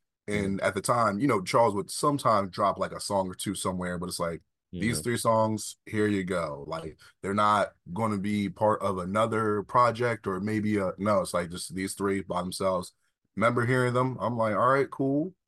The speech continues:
Speaker 2: Just, they're all right songs. This is, you know, at the time of you can rap on other people's beats without having to worry about nothing. It's like, "Hey, this is what you do." You know what I mean? I wanna say, 'cause one of these songs I will, I know we're gonna get into, but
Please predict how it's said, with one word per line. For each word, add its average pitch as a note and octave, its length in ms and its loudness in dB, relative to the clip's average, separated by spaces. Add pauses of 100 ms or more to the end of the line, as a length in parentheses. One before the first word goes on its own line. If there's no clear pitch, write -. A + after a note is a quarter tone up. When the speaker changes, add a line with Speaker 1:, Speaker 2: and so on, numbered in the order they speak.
(260)
Speaker 2:
Just, - 380 -6 (300)
they're A#2 180 4
all C3 60 8
right C3+ 120 6
songs. C3+ 380 4 (420)
This B2 220 0
is, A2+ 140 -6 (120)
you B2+ 80 -2
know, A2+ 140 6
at G#2 160 2
the A2 100 0
time A2 440 2
of F#2+ 240 2 (140)
you G#2 120 -6
can G2+ 120 -2
rap G2+ 280 2
on G2+ 140 0
other F#2+ 160 -2
people's F2 320 -6
beats G2 300 -4
without F#2+ 220 4
having G2 200 0
to F2+ 60 -4
worry G2 240 0
about F#2 220 -2
nothing. F#2+ 260 -4
It's F#2 100 -8
like, F2+ 120 -4
"Hey, F#2 160 -2
this F2+ 120 -8
is F2 200 -10
what F2+ 180 -6
you E2+ 60 -10
do." G2 300 -2 (100)
You F2+ 100 -8
know G2 100 0
what F#2+ 60 2
I F#2+ 80 -4
mean? F#2+ 240 -6 (840)
I G#2 100 6
wanna C3 260 4
say, A2+ 520 2 (1000)
'cause G2+ 180 -6
one C3 140 4
of C#3 60 2
these A#2 140 -2
songs G#2+ 340 2
I G2+ 80 2
will, G2 300 -4
I G2 120 0
know G#2 100 0
we're G2 80 -2
gonna G2 160 -2
get A2 100 -2
into, G2+ 280 -2
but F#2 280 -4